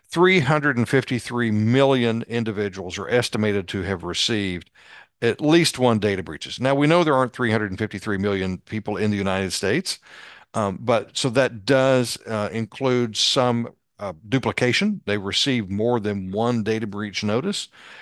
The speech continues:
but it's hard to pinpoint actually how many individuals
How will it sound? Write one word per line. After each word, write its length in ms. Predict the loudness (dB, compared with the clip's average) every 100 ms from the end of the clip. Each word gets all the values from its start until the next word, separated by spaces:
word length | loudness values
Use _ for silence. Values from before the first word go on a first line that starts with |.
| -20 _
but 240 | 2 2 2
it's 220 | 0 0
hard 500 | 0 2 4 4 0
to 100 | -6
pinpoint 680 | -4 -2 -2 -2 -2 0 -2
actually 420 | -4 -4 -2 -4
how 240 | -2 0
many 280 | 0 0 -4
individuals 1080 | -6 -6 -6 -2 0 0 -2 -2 -2 -4